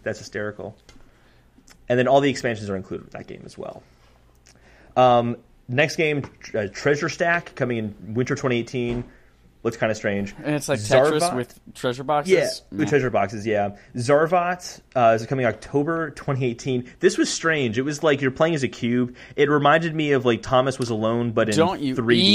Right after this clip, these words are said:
Speaker 2: even
Speaker 1: But
Speaker 2: compare
Speaker 1: it
Speaker 2: this
Speaker 1: doesn't
Speaker 2: to
Speaker 1: look
Speaker 2: Thomas
Speaker 1: like it's
Speaker 2: Was
Speaker 1: gonna be that
Speaker 2: Alone.
Speaker 1: good.
Speaker 2: Thomas Was Alone was magical.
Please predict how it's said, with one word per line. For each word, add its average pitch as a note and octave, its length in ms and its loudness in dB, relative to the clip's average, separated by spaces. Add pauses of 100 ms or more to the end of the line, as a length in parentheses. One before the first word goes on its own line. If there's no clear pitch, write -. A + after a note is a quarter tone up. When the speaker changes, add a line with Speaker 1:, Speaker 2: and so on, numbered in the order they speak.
Speaker 2:
even D#3 480 2
Speaker 1:
But - 320 -6
Speaker 2:
compare D#3 340 6
Speaker 1:
it - 60 4
Speaker 2:
this B2 80 2
Speaker 1:
doesn't F3 200 6
Speaker 2:
to C#3+ 60 6
Speaker 1:
look C3 120 6
Speaker 2:
Thomas - 40 2
Speaker 1:
like D#3 80 4
it's C3 100 2
Speaker 2:
Was C3 80 6
Speaker 1:
gonna B2 140 6
be B2 60 6
that A2+ 80 8
Speaker 2:
Alone. G2+ 100 -2
Speaker 1:
good. F2 320 -4 (360)
Speaker 2:
Thomas G#3 260 2
Was E3+ 80 0
Alone E3 400 4
was C#3 180 2
magical. E3+ 960 4